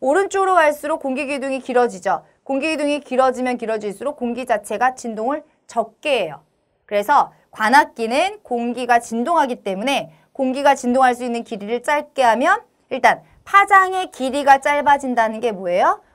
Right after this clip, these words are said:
어, 이걸 선생님이 잠깐 지워서 다시 한번 설명드리면, 어, 여기에서 파장이 짧아진다는 이렇게, 이렇게 되고 이렇게 돼요.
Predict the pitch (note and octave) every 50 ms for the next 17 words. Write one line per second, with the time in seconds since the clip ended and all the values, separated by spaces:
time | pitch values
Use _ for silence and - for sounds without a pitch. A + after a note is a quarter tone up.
0 | _ _ - F#3 F3+ F#3 G3+ G#3+ G#3+ A3 A#3+ B3 A#3 A3+ A3+ A3+ A3 A3 - -
1 | G#3+ G3+ G3 G#3 G3+ G#3 - - G3 F#3+ G#3 G3+ G3+ E3 - - G3+ F#3+ F#3+ G3
2 | B3 B3+ B3+ B3 A#3+ G3+ G#3 G3+ A3+ C#4+ E4+ D4 G#3+ - - _ _ _ _ _
3 | _ _ _ _ _ _ _ _ _ _ _ _ _ _ _ _ _ _ _ _
4 | _ - - G3 F#3+ F#3 A3 B3 B3+ D#4 D#4+ C#4 A3+ - C#4 C4 - - _ _
5 | - E4 D#4+ D#4+ D4 C#4 C#4 C#4 E4 E4 E4+ D#4 E4 D#4+ C#4 B3+ A#3 G#3+ G#3 -
6 | C#3 A#3 C4 A#3+ - B3+ G#3 F#3 - F3+ D#3 D3 D3 - G#3 D4 - _ _ _
7 | _ _ _ _ _ _ _ _ _ _ _ _ _ _ _ _ _ _ _ _
8 | _ _ _ _ _ _ _ _ _ _ _ _ _ _ _ _ _ _ _ _
9 | _ _ _ _ _ _ - C4+ C4 B3 - - - - C#3